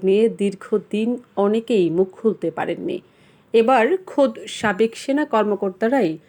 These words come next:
সামনে খোলাসা করেছেন নেপথ্য কাহিনী। সেনা কর্মকর্তারা বলছেন, পিলখানা হত্যাকাণ্ডের মূল পরিকল্পনাকারী শেখ হাসিনা। তাদের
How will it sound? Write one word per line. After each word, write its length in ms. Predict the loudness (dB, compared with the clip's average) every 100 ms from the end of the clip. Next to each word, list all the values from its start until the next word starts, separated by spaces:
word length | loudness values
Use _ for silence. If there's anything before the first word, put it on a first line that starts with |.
| _ -14
সামনে 460 | -2 0 2 0
খোলাসা 460 | -2 0 2 2 -2
করেছেন 500 | 0 0 0 -2 2
নেপথ্য 680 | 4 2 2 -2 -2 -6 -6
কাহিনী। 420 | -6 -6 -8 -8 _ _ _ -20 -20 _ _
সেনা 240 | -2 0 2
কর্মকর্তারা 640 | 0 0 -2 0 2 2
বলছেন, 560 | 0 -2 0 0 0 -2 _ _ _
পিলখানা 500 | -4 -2 -4 0 0 0
হত্যাকাণ্ডের 760 | -8 -2 0 2 2 2 0 0
মূল 400 | 2 4 4 2
পরিকল্পনাকারী 1000 | 2 0 0 0 0 -2 0 0 0 0
শেখ 320 | 0 -2 -2 -6
হাসিনা। 360 | -10 -8 -10 -12 _ _ _ _
তাদের 220 | -2 -2